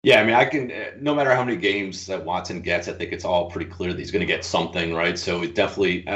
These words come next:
I would say it's almost automatic that he's out week one. So just assume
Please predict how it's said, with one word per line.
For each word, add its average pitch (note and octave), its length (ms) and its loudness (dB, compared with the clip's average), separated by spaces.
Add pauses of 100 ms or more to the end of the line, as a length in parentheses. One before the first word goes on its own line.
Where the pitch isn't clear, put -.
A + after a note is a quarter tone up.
(100)
I G#2 80 4
would G2+ 180 2
say G2 200 2
it's - 180 -2
almost F#2 260 -4
automatic D#2+ 520 0
that E2 80 0
he's D#2 140 -4
out D#2 160 0
week D2+ 180 -8
one. D#2 160 -4
So - 140 -6
just - 180 -4
assume F2+ 640 0